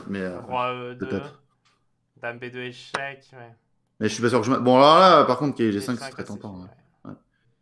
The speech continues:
Speaker 2: Bah, le
Speaker 1: Vas-y.
Speaker 2: truc, c'est quand il n'y a pas le cavalier F six pour défendre un roc, faire super gaffe parce que c'est hyper dangereux, dame et cavalier ensemble.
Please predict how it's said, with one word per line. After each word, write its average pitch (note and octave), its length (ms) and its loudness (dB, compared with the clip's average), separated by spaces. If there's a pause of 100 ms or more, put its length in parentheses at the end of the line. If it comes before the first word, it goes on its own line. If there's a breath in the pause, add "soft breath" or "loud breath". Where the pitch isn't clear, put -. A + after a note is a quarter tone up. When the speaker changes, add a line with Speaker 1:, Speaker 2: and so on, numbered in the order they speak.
(380)
Speaker 2:
Bah, C3 60 -10
le - 0 -
Speaker 1:
Vas-y. D#3+ 100 -10
Speaker 2:
truc, G3 120 -14
c'est G#3+ 120 -14
quand G3 100 -6
il F#3+ 40 0
n'y F3+ 40 2
a F3 60 2
pas - 120 0
le - 60 -8
cavalier E3 340 -2
F D#3 40 -12
six E3+ 180 -18
pour C3+ 160 -14
défendre C3+ 320 -10
un C#3 60 -4
roc, F#3 220 -4
faire B2+ 180 -10
super C#3+ 420 -8
gaffe E3 180 -4
parce - 100 -20
que C3 60 -18
c'est - 220 -20
hyper C3+ 300 -6
dangereux, B2+ 340 -12
dame B2 180 -8
et A#2+ 80 -14
cavalier A#2 300 -12
ensemble. A#2 340 -16